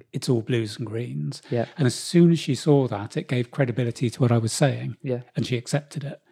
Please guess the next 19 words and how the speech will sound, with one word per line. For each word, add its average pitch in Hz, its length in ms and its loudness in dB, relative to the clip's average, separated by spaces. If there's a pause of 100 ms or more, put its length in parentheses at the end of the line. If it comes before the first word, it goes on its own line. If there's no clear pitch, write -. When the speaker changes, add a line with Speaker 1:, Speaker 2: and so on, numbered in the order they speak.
(580)
Speaker 1:
Um, 120 400 0
and 135 160 6
then 117 100 4
the 117 80 4
no-, 131 260 4
next 135 280 2
doctor 135 240 -4
that 143 100 -6
came 131 220 2
in 120 200 2
asked 117 300 0
to - 80 -2
see 127 220 -2
it 107 180 -6
as 107 140 -6
well. 117 260 2
So 131 160 -4
I - 20 0
think 151 300 4